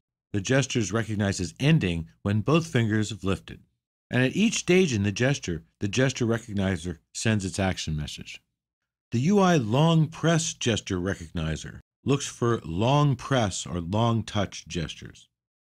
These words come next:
The user must press one or more fingers on a view for at least a specified period of time for the action message to be sent. Also, the fingers may move only a specified distance for the gesture to be recognized. If they move beyond this limit,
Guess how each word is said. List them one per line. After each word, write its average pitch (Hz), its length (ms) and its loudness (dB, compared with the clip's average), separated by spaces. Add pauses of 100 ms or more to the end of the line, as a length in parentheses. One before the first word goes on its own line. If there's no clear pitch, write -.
(160)
The 107 60 0
user 156 280 4
must 123 340 0
press - 380 -2
one 107 300 0
or 156 80 2
more 135 240 2
fingers 110 360 0
on 104 140 0
a 127 80 2
view 101 300 0
for 98 200 -4
at 95 140 -6
least 143 380 -2
a 95 80 -4
specified 131 720 -2
period 110 440 -2 (120)
of 85 100 -10
time 104 460 -2 (180)
for 104 80 -6
the 98 160 -2
action 113 400 0
message 98 400 -2
to 87 80 -8
be 87 80 -4
sent. - 480 -4 (460)
Also, 131 340 0
the 98 80 0
fingers 135 480 0
may 113 140 2
move 135 340 4
only 143 280 2
a 113 60 0
specified 131 640 -2
distance 151 400 -2
for 92 120 -8
the 87 80 -6
gesture 101 340 -4
to 104 100 -4
be 95 120 0
recognized. 104 760 -4 (640)
If 104 120 -4
they 120 120 2
move 139 240 2
beyond 131 340 2
this 113 160 -2
limit, 123 340 0